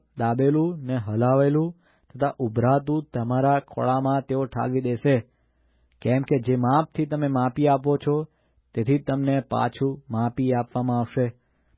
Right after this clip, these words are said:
તેણે તેઓને એક દ્રષ્ટાંત પણ કહ્યું કે શું આંધળો આંધળાને દોરી શકે? શું બંને ખાડામાં પડશે નહીં? શિષ્ય પોતાના ગુરુ કરતાં મોટો નથી,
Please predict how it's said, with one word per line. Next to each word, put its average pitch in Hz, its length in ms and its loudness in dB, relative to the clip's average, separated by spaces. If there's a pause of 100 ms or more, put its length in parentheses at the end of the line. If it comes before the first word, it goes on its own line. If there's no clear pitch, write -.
(320)
તેણે 120 200 0
તેઓને 156 280 0
એક 156 80 -2
દ્રષ્ટાંત 151 540 0
પણ 175 120 -2
કહ્યું 131 340 -2
કે 110 140 -6
શું 160 560 -6
આંધળો 127 460 0
આંધળાને 127 480 -4
દોરી 120 240 -2 (100)
શકે? 175 260 -4 (1000)
શું 165 120 2
બંને 143 300 2
ખાડામાં 151 480 0
પડશે 131 340 -2
નહીં? 170 300 -2 (1120)
શિષ્ય 180 340 2
પોતાના 170 460 0
ગુરુ 139 320 0
કરતાં 151 380 -2
મોટો 135 260 -2
નથી, 127 440 -2